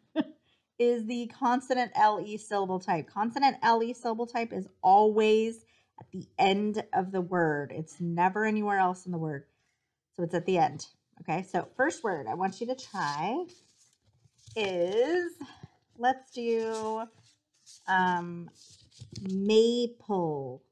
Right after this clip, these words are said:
like maple syrup. Maple, maple.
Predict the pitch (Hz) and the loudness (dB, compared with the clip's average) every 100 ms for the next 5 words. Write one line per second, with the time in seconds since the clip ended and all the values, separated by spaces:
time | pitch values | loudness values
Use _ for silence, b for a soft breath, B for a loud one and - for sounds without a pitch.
0 | - 170 - 180 180 196 202 220 220 - | -14 -14 -8 -8 -4 -4 -2 -4 -4 -6
1 | 196 175 - _ _ _ _ _ - 190 | -4 -4 -8 _ _ _ _ _ -4 -2
2 | 190 196 208 233 262 294 - _ _ _ | 0 2 4 4 2 -6 -14 _ _ _
3 | _ _ - 240 185 156 139 110 _ _ | _ _ 0 2 4 2 -2 -6 _ _
4 | _ _ _ - 190 190 190 180 151 | _ _ _ -6 -4 -2 -4 -8 -20